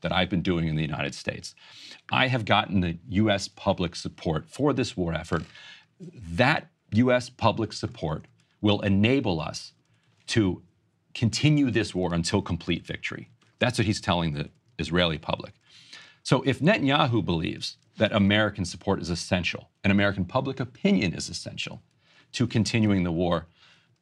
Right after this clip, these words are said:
why do Jon Stewart and Yair Rosenberg think that he's wrong about that?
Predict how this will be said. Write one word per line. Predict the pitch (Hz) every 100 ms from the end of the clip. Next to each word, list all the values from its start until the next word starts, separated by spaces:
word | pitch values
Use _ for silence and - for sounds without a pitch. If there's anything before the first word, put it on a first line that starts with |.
| 202
why | 185 - 123 120 185 226 - 170 -
do | 127
Jon | 104 120 117
Stewart | 104 113 101 87
and | 95
Yair | 90 85
Rosenberg | 90 92 78 80 78
think | 98 90
that | 104
he's | 101 85
wrong | 110 143
about | 98 - -
that? | -